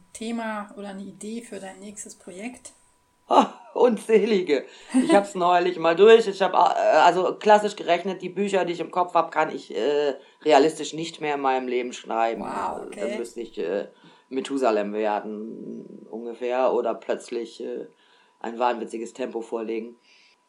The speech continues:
Speaker 2: Äh, nee, ganz viele Projekte sind auch, auch drei Manuskripte sind dreiviertel fertig und sind jetzt durch Corona liegen geblieben, weil dann die Leute sich einfach auch nicht mehr interessieren. Da macht's im Moment wenig Sinn,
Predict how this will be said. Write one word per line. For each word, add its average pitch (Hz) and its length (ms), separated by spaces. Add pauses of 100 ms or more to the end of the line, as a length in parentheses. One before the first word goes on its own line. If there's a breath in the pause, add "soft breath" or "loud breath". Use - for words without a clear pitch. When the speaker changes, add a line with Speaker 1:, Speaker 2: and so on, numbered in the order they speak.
(220)
Speaker 2:
Äh, 127 400
nee, 117 140
ganz 139 320
viele 151 220
Projekte 139 580
sind 123 160
auch, 117 160
auch 120 160
drei 127 240
Manuskripte 135 680
sind 117 200
dreiviertel 123 400
fertig 131 640
und 120 180
sind 117 200
jetzt 110 240
durch - 120
Corona 123 360
liegen 143 260
geblieben, 131 480
weil 120 140
dann 113 340
die 127 100
Leute 120 240
sich 113 100
einfach 123 180
auch 123 40
nicht 127 120
mehr 123 100
interessieren. 123 480
Da 120 80
macht's 113 260
im 117 60
Moment 113 300
wenig 123 340
Sinn, 123 380